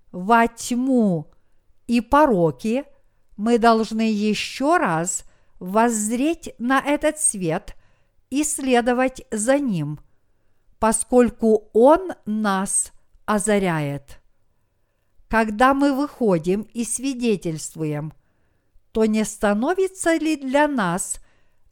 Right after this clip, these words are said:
это дело более трудным, чем оно есть на самом деле? Мы распространяем только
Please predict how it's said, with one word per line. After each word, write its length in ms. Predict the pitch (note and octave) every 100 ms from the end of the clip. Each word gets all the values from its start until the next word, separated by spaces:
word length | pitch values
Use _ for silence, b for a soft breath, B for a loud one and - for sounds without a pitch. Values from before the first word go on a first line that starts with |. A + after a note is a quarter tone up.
| -
это 320 | A3+ A#3 A#3
дело 520 | G3+ F3+ C#4+ F4 C#4
более 560 | A3+ G3 C4+ D#4+ D#4+ E4
трудным, 760 | D#4+ A#3+ G#3+ D#3+ D#3 F3 A#3+ C#4 - _ _ _
чем 320 | - - A3+ G#3+
оно 280 | A3+ A3+ A3
есть 400 | G#3+ A3+ D4 -
на 200 | C#4 C#4
самом 520 | - C#4+ C#4+ D4+ D#4+
деле? 520 | B3 E3 C#3+ C#3+ C#3+ _ _ _ _ _ _ _ _ _ _ _
Мы 500 | G#3 B3+ C4+ C4+ B3+
распространяем 1300 | G#3 B3 C4+ - D4+ D4+ - E4+ E4+ B3 F#3 F#3 F#3+
только 720 | - A#3+ B3 A#3+ B3 A#3+ A#3+